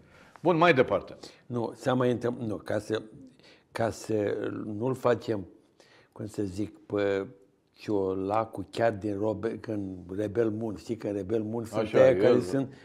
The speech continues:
Speaker 2: răi la modul absolut.
Speaker 1: Da, dar, dar n-am spus că e rău.
Speaker 2: Nu, s-a întâmplat în felul următor. A interve-, ieșea dacă nu era factorul Piedone.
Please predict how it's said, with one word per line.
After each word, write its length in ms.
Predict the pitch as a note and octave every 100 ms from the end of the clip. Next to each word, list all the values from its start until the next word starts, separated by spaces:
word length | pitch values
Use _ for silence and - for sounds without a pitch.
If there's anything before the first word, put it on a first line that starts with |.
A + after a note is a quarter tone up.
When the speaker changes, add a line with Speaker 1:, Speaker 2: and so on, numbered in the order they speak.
| -
Speaker 2:
răi 320 | - A#2+ D#3 C3+
la 120 | C3+
modul 260 | C#3+ C3+ C#3+
absolut. 340 | C3 - D3
Speaker 1:
Da, 60 | C3
dar, 120 | A2+
dar 120 | C3
n-am 140 | G#3 B3
spus 240 | - D#3+
că 120 | -
e 120 | C3+ A2
rău. 180 | G2
Speaker 2:
Nu, 200 | C3 D#3
s-a 140 | G2+ D3
întâmplat 440 | C#3+ C#3 D#3+ D#3
în 60 | C#3+
felul 160 | C3+
următor. 200 | B2 G2+ -
A 120 | B2+
interve-, 540 | C3 B2+ - A2+ G2+ -
ieșea 680 | E3 C#3+ C#3 C3 - D#3+ D#3+
dacă 300 | C#3 B2 B2
nu 180 | B2 C#3+
era 260 | B2+ B2
factorul 540 | A#2 A#2+ A#2 - G#2 G2+
Piedone. 500 | - F#2 F2 E2